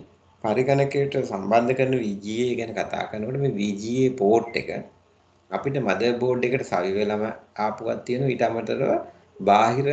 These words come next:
කාඩ් එකක් විදියට ගහ ගන්න පුළුවන් එකකුත් තියෙනවා. ඉතින් පරිගණක ක්‍රීඩා කරන අය වගේ නැත්නම් ග්‍රැෆික් ඩිසයින් කරන අය වගේ ගොඩක් වෙලාවට ඔය මේ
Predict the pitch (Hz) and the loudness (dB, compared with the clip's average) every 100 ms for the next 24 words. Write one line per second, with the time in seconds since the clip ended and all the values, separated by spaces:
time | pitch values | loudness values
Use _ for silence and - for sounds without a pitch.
0 | 139 - - 117 123 131 127 127 - 117 | -2 -8 -2 0 2 0 -2 -2 -4 -4
1 | 120 131 113 113 113 117 131 135 - 117 | -2 -2 -4 -4 -2 -2 -2 -2 -2 -2
2 | 107 117 120 - - _ _ - 104 95 | 0 0 -2 -8 -20 _ _ -8 -6 -2
3 | 92 110 - 170 - - - _ _ _ | 0 0 0 -2 -2 -12 -20 _ _ _
4 | _ _ - _ 117 117 117 104 104 104 | _ _ -20 _ -4 2 4 4 0 -2
5 | 104 101 92 98 98 95 90 87 90 82 | -4 -4 0 2 2 0 -8 -8 -8 -6
6 | 85 95 101 98 90 85 92 95 90 92 | -6 -6 -6 -4 -4 -4 -4 -4 -6 -4
7 | 95 92 87 87 87 87 78 104 107 82 | -6 -4 -6 -6 -8 -6 -2 -2 -2 -2
8 | 87 - 87 82 76 67 110 - - - | -2 -4 -2 -2 -2 0 0 0 -8 -20
9 | - _ - 92 147 202 - - _ _ | -20 _ 0 4 4 0 -4 -18 _ _
10 | _ - - 90 | _ -20 -14 -12